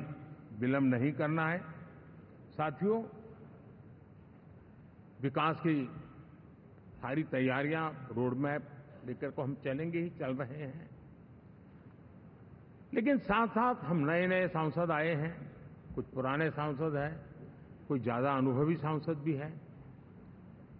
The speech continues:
आप देखते हैं कि इन दिनों, पिछले दो दिन से आप टीवी पे देखते होंगे, एक भी सच्चाई मुझे उसमें नजर नहीं आई।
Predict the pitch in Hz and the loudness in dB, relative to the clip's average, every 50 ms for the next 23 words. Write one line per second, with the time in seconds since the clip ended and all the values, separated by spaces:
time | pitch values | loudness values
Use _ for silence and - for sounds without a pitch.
0 | - - - - - - - - - - - - - - 208 220 180 160 190 208 | -18 -18 -18 -18 -16 -16 -16 -18 -18 -18 -18 -4 2 2 2 4 4 6 6 6
1 | 196 202 220 233 233 254 254 220 226 208 214 202 202 208 214 226 233 233 233 240 | 6 6 4 6 6 6 6 6 6 6 8 8 8 8 8 6 6 6 4 4
2 | 240 - - - - - - - - - - - - - - - - - - - | 2 0 -4 -12 -16 -16 -16 -16 -16 -18 -18 -18 -18 -20 -20 -20 -20 -20 -20 -20
3 | - - - - - - 170 156 165 190 190 170 175 190 185 185 196 196 185 - | -18 -18 -18 -10 -4 -2 -2 2 2 2 4 4 4 4 6 6 4 4 4 2
4 | 185 180 175 180 - 160 165 180 175 165 175 160 156 160 - - 170 165 156 165 | 0 0 0 0 0 0 0 2 0 0 0 2 0 0 0 -2 -2 -2 -2 -2
5 | 156 147 139 - - - - - - - - - - - - - - - - - | -2 -4 -8 -10 -12 -16 -16 -16 -16 -16 -16 -16 -16 -18 -18 -18 -18 -20 -18 -18
6 | - - - - - - - - - - - - - - - - - - - - | -18 -18 -18 -18 -20 -20 -20 -20 -20 -20 -18 -18 -18 -18 -18 -18 -18 -18 -16 -18
7 | - - - - - - - - - - 269 302 330 320 233 214 160 147 254 302 | -18 -20 -20 -20 -20 -20 -20 -16 -4 2 4 4 6 6 6 6 6 8 8 8
8 | - - - 190 - - 208 196 196 190 185 175 175 175 170 156 139 165 165 147 | 8 6 2 0 2 4 4 6 6 6 6 6 6 6 4 4 2 2 2 2
9 | 139 127 127 117 113 110 107 101 - 101 | 2 2 2 2 0 -2 -4 -4 -8 -10